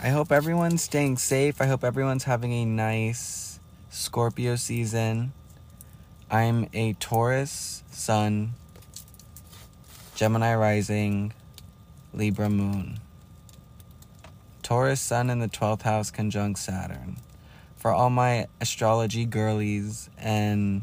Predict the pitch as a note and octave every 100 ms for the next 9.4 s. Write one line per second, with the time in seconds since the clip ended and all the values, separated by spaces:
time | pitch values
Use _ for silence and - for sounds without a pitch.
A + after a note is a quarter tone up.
0 | - - - - A2 G#2+ G#2+ G2+ G2 -
1 | - - - - - - - - G#2 G2+
2 | G2 F#2+ - - - - - - - -
3 | - - - - - A2 G#2+ G#2+ - G#2
4 | G#2 G2+ G2+ - G#2 G2 G2+ G2 F#2+ F#2+
5 | A2+ - - - - - - - - -
6 | - - - - - - G2 G2 G2 G2
7 | G2+ G2+ - B2 C#3+ B3 G#3+ G#3 C3+ A#2+
8 | G#2 A2 G#2+ B2 - - A2 G#2+ A2+ -
9 | C3+ C#3 C#3+ C#3